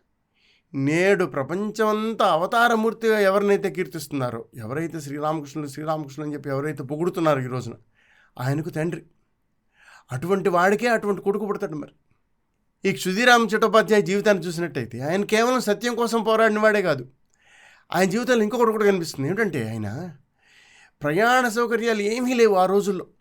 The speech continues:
ఆ రోజుల్లో ఆయన కాలి నడకన బయలుదేరి రామేశ్వరం వెళ్ళారు. ఆయన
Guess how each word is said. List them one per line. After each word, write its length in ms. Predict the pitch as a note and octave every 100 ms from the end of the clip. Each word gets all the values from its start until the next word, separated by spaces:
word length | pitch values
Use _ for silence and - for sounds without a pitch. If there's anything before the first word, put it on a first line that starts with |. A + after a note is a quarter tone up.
| _ _ _ -
ఆ 200 | C#3 D3+
రోజుల్లో 500 | C#3+ G3+ A#3+ A3 G3+
ఆయన 320 | D3+ C#3 G3+
కాలి 640 | G#3+ - D3+ F3 A3+ A3+
నడకన 460 | F#3+ F#3 G3 F#3 - _ _ _ -
బయలుదేరి 720 | B2 A#2+ A2 G2+ B2 G#3 A3 _ _ _ _ - - - -
రామేశ్వరం 640 | B2+ F#3 A3+ A3 G3 F#3+
వెళ్ళారు. 360 | F#3+ G#3+ G3+ - _ _ _ _ _ _
ఆయన 380 | - D#3 F3+ A#3+